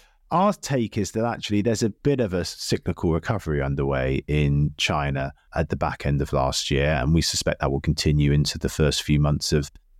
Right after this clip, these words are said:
this year. It's stimulus driven. It's being driven by the usual sectors, particularly kind of infrastructure. We don't think it's sustainable. We still think there's kind of deep structural issues.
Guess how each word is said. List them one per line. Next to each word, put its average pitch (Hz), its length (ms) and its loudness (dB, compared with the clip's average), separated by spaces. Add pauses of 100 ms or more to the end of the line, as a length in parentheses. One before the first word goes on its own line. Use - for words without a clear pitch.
(200)
this - 300 0
year. 69 220 -4
It's 73 120 -4
stimulus 80 520 -2
driven. 165 500 0 (240)
It's 85 300 -4
being 90 220 2
driven 87 260 0
by 76 120 0
the 73 100 -2
usual 85 340 0
sectors, - 760 -2 (320)
particularly - 540 -2
kind 71 160 -2
of 69 160 -2 (120)
infrastructure. 101 800 0 (320)
We 117 120 2
don't 92 120 2
think 80 160 -2
it's - 80 -4
sustainable. 92 680 0
We 98 80 0
still 90 160 -2
think - 160 -4
there's 78 180 -4
kind 80 220 0
of 78 80 -2
deep 85 200 2
structural - 460 -4 (120)
issues. 78 360 -4